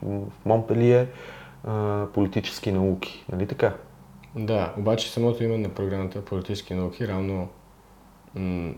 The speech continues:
Speaker 2: не е, че ще уча политология. То това са
Speaker 1: Мгм.
Speaker 2: право, икономика, социология,
Speaker 1: Мгм.
Speaker 2: история. То това е п-,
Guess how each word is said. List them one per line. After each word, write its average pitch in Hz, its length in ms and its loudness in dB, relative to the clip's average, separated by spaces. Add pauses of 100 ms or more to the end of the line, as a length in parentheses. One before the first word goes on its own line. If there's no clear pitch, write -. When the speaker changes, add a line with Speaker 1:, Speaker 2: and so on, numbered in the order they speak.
Speaker 2:
не 101 240 4
е, 95 60 2
че 98 140 -4
ще 98 140 -2
уча 92 160 -4
политология. 87 680 -4
То 95 160 -10
това 92 180 -2
са 110 160 2
Speaker 1:
Мгм. 95 200 4
Speaker 2:
право, 98 280 2
икономика, 92 680 -4
социология, 85 600 -6
Speaker 1:
Мгм. 85 80 -2
Speaker 2:
история. 82 420 -6
То - 140 -10
това - 140 -4
е 95 40 0
п-, - 120 -10